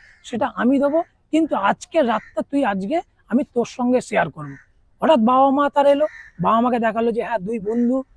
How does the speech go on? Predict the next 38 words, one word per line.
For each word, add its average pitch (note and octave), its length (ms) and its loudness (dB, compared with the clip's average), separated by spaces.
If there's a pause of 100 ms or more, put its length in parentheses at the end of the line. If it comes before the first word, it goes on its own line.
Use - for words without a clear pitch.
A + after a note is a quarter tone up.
(140)
তারা G#3+ 160 0
দুজন G#3+ 360 0
বন্ধু A#3 320 0
একই A3+ 340 -4
রুম A3 240 -2
শেয়ার A3+ 280 -2
করে A#3 180 -2
আছে, B3+ 260 -2 (300)
দুজনে B3 240 2
আছে। C4 220 -2
বাবা G3 260 -2
মা A3+ 120 0 (500)
কো-, G#3+ 100 0
চোখ B3 240 2 (300)
ভরে A3+ 220 4
গেল C#4 260 6 (280)
যে A3+ 80 2
আমার A3 240 0
মেয়ে G#3+ 160 0
সত্যি - 420 2
ভালো G#3 260 0
জায়গায় A3+ 340 2
আছে, E4 240 -2 (300)
এবং A3+ 220 4
সেখান B3 380 -4
থেকে E4 240 -2 (320)
বাবা A3 220 2
মারা C#4 220 2
সেই D#4+ 400 2 (280)
উদ্দেশ্যে C4+ 420 2
বাড়ি A#3+ 200 0
চলে C4 260 -2
গেল C#4 180 0 (320)
যে C#4 60 0
আমার A#3 220 0
বাবা, F#3 300 -4
আমার A#3 280 2
মেয়ে D4 240 4